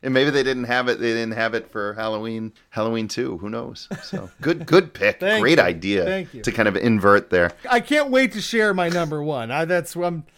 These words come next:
Speaker 2: I'm excited for this.
Speaker 1: You said I went bold with Alien. I'm gonna go even more bold here. It's Dawn of the Dead, man, from nineteen seventy-eight. I'm sorry.
Speaker 2: Mm-hmm.
Speaker 1: The effects in this movie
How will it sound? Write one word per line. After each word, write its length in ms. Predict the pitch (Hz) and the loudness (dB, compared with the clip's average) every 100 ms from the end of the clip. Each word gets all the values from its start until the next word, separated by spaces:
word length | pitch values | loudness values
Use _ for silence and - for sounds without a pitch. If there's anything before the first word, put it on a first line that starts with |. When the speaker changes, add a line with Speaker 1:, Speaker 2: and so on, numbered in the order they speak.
| _ - | _ -2
Speaker 2:
I'm 160 | 202 | 0
excited 420 | 202 - 196 156 139 | 0 0 0 -2 -6
for 120 | 156 | -10
this. 340 | 135 110 - | -10 -14 -12
Speaker 1:
You 160 | - 170 | 0 2
said 240 | 139 214 | 6 6
I 60 | 208 | 6
went 240 | 170 131 | 6 2
bold 260 | - 120 117 | 2 2 2
with 140 | 104 | 0
Alien. 420 | 110 110 104 98 95 | 2 2 2 0 2
I'm 140 | 110 | 2
gonna 160 | 139 113 | 4 6
go 180 | 113 | 8
even 180 | 107 95 | 8 4
more 180 | 92 101 | 2 2
bold 320 | 85 92 92 | 2 -2 -2
here. 240 | 110 104 92 - | -2 -2 -2 -6
It's 160 | - | -4
Dawn 240 | - 226 240 | 0 0 0
of 80 | |
the 80 | 104 | -2
Dead, 320 | 92 104 120 | 2 4 4
man, 300 | 87 82 78 | 2 -8 -8
from 180 | 78 95 | -10 -8
nineteen 360 | 95 104 - 104 | -6 -6 -6 -6
seventy-eight. 640 | - 120 98 92 92 82 | -2 -4 -4 -4 -4 -4
I'm 100 | 87 | -6
sorry. 440 | 104 131 139 87 82 | -4 2 4 4 0
Speaker 2:
Mm-hmm. 400 | 156 147 110 156 | -10 -14 -10 -6
Speaker 1:
The 160 | 135 117 | -2 -2
effects 640 | 139 180 - - - - _ _ | -2 -4 -4 -6 -6 -8 _ _
in 220 | 139 147 | -4 -2
this 220 | 139 127 | -2 -2
movie 640 | 131 127 104 98 92 90 | -2 -2 -2 -4 -6 -12